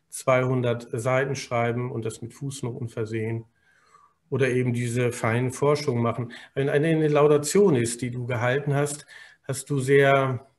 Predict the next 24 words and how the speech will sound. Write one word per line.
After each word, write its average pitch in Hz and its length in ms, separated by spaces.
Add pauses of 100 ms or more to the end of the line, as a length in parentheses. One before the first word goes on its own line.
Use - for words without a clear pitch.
(340)
emphatisch 135 640
auch 123 200
gesagt, 127 340
dass - 300 (600)
natürlich 139 460
diese 131 220
vierzig 143 520
Jahre, 131 280
dass 123 220
es 123 160
auch 117 140
dein 123 340
Buch 127 280
ist 120 140
und 117 120
deine 123 220
Erfahrungen 113 680
widerspiegelt. 110 720
Und - 120
auch 131 200
an 127 100
einem 147 360
Punkt 147 260
gesagt, 131 480